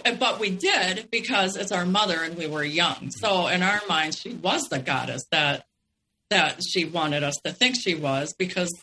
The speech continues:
kids do think their parents are, you know, these amazing people. And especially if their parents are telling them that, you know, and she was beautiful and blah, blah, blah. And we didn't know better.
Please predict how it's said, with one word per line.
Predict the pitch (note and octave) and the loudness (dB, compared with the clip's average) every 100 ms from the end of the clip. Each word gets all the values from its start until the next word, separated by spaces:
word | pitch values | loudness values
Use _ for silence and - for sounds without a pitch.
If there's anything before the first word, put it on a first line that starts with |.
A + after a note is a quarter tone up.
| _ _ _ _ _ - | _ _ _ _ _ -4
kids | - A#3+ G#3 - - | 2 2 0 -4 -2
do | F#3+ F4+ C4 D3+ C#3+ | 0 2 2 -2 -2
think | F#3+ F3+ | -2 0
their | D3+ | -2
parents | C#3 C#3 C3+ C#3 | -2 0 0 0
are, | D3 C#3+ C#3 C#3 - _ - | 0 0 0 -2 -4 _ 0
you | F#3 | 2
know, | D#3+ C#3+ | 2 0
these | C#3+ D3+ | -2 -4
amazing | D3+ D3+ C#3+ D3 D3 C#3+ C#3 C#3 - _ _ _ _ _ | -2 0 0 0 -2 0 0 -2 -6 _ _ _ _ _
people. | - F#3+ - D3+ C#3+ D3 | -2 -2 0 -2 -2 -2
And | D#3+ | -2
especially | D#3 - F#3+ F#3+ E3+ | -2 -2 -2 0 -2
if | D#3 | -2
their | D#3 | -6
parents | F3 D#3+ D#3 | -4 -4 -4
are | D3 | -4
telling | - D3+ A3 C4+ | -2 0 2 2
them | B2+ C3 | 2 0
that, | B2 B2 E3+ - _ _ _ _ - | 0 -2 -4 -6 _ _ _ _ -2
you | F3 | 0
know, | D3 C#3 D3+ | 2 0 2
and | F#3+ F3+ D#3 C#3+ | 4 4 2 -2
she | - D#3 | -6 -4
was | D3+ C#3+ G#3 C4 | 0 2 2 2
beautiful | G3 E3 F3+ G3 F3 G#3+ A3+ | 0 0 -2 0 0 0 0
and | D#3+ D#3 D3+ D#3 - - | 0 0 -2 -6 -10 -12
blah, | F#3 C#3+ C3+ | -4 -2 -2
blah, | F3+ | -2
blah. | F3 G2+ C3 | -4 -2 0
And | F3+ D#3+ | 0 -2
we | F3 | -4
didn't | G3 C3 | -2 -2
know | C3 D3 F#3+ D#3 | -2 -2 -4 -2
better. | B2 E3 | -2 -2